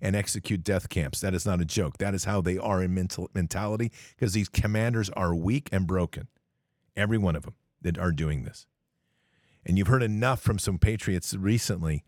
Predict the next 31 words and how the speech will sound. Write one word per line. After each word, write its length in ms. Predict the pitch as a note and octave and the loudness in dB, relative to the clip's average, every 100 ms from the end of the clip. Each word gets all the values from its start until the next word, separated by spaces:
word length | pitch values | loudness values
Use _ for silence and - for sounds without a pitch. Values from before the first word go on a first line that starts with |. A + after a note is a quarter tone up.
| _ _ _ - | _ _ _ 0
uh, 60 | |
that 100 | F2+ | 2
are 60 | F2 | 2
standing 480 | - - G#2+ F#2+ F#2+ | 0 0 2 4 2
up 140 | F#2 | 0
to 100 | - | -6
this. 220 | A#2 - | -6 -8
So 120 | - | 0
we're 120 | A2 C#3 | 2 4
in 180 | D3 | 2
a 60 | E3+ | 2
very 280 | C3+ C#3+ C3+ | 2 2 2
critical 420 | - B2 A2 G2 | 2 2 2 -2
time. 340 | - A2+ E2 | 0 0 0
But 120 | E2+ F#2+ | -2 -4
the 60 | |
bigger 340 | G2+ E3+ E3+ D#3+ | 2 2 2 0
image 300 | C#3+ C#3 C3 | 0 2 2
of 100 | G#2+ | 2
this 220 | G#2+ - | 0 0
as 120 | F#2+ | -2
we 100 | G#2 | -2
go 200 | F#2 G2 | 0 -2
forward, 420 | F2+ - C3 F#2 | 0 0 2 2
and 100 | E2 | 0
I 40 | F#2+ | 0
want 220 | A2 - | 0 0
you 60 | F#2+ | 2
to 60 | |
imagine 500 | E2+ F2 A#2 C3 E2+ | 2 2 2 0 0
this, 280 | C#2+ B1 - | -2 -4 -10